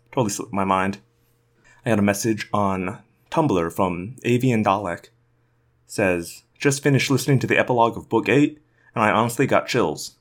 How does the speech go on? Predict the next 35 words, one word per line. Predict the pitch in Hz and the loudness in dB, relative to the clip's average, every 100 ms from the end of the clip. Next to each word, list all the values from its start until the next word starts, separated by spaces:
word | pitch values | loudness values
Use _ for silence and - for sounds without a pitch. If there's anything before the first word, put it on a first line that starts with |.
| _ | _
especially | 113 139 139 135 | -2 0 2 2
at | |
the | 101 | 2
part | - 87 | 0 0
where | 104 | 2
the | 104 | 0
music | 113 - | 0 -4
kicked | - - 87 | -8 -6 -6
in. | 78 80 _ _ | -6 -12 _ _
Keep | - 151 | -2 2
up | 147 139 | 2 0
the | 101 | 2
great | 107 95 | 2 2
work." | 85 - - _ _ _ _ _ _ _ - | -2 -2 -16 _ _ _ _ _ _ _ -2
And | 104 92 92 | 0 0 0
thank | 135 139 | 0 0
you | |
so | - 117 | 0 2
much. | 104 82 - - | 2 0 -4 -6
<laughs> | 104 - | -6 0
Um, | 120 92 | 0 0
I | 104 | 0
really | 107 113 107 | 2 4 4
appreciate | - 110 - 90 87 | 2 -2 0 -2 0
that. | 85 78 - | 0 0 0
I, | 90 90 87 92 _ _ _ _ | 0 0 -2 -8 _ _ _ _
uh, | 87 85 80 80 | 0 2 2 2
it, | 101 - _ | 0 -2 _
it | - 104 | -4 0
feels | 135 120 | 2 2
good | - 104 | 2 2
to | |
know | 104 92 | 2 2
that, | 90 87 87 - 98 | 2 2 2 0 2
um, | 92 87 85 87 | 4 4 0 -8